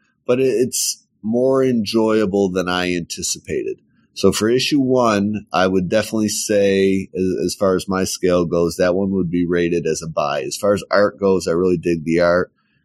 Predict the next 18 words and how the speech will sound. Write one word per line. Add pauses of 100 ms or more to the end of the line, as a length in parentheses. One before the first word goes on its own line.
Christos
Gage,
Anworld
Designs
and
Company. (420)
Um,
it
all
looks
great.
Batman's
design,
all
the (140)
Fortnite
locations,
the